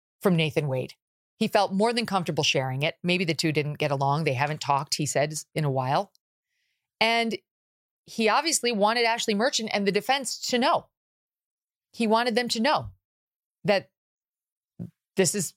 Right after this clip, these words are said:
this is the truth. This is before Wade and Willis have taken the stand to deny it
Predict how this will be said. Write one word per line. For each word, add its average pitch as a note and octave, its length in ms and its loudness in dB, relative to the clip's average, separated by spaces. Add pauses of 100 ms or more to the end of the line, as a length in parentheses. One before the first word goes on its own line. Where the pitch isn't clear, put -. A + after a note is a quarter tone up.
this F#3 160 2
is G3 120 -6
the A3+ 80 -2
truth. D#4 360 0 (640)
This A#3 160 2
is C#4 120 -4
before C#4+ 800 2 (340)
Wade A#3+ 300 4
and A3 120 2
Willis C#4 220 2
have A3+ 160 -4
taken A#3+ 360 0
the G3+ 80 0
stand A#3+ 420 0
to G#3+ 80 0
deny F#3+ 440 2
it C4+ 140 -2